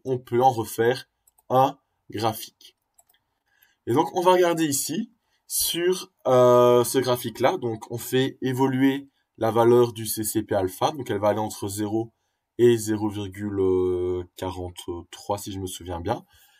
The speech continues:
Et on va regarder ici nos, nos, nos scores, donc l'accuracy, pour la base d'entraînement et pour la base d'évaluation. Et donc, on peut voir que pour la base d'entraînement,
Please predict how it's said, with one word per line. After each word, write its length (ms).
Et 40
on 140
va 80
regarder 360
ici 480
nos, 840
nos, 800
nos 200
scores, 380
donc 220
l'accuracy, 720
pour 340
la 160
base 420
d'entraînement 840
et 240
pour 280
la 120
base 400
d'évaluation. 680
Et 20
donc, 240
on 140
peut 120
voir 340
que 100
pour 240
la 120
base 280
d'entraînement, 640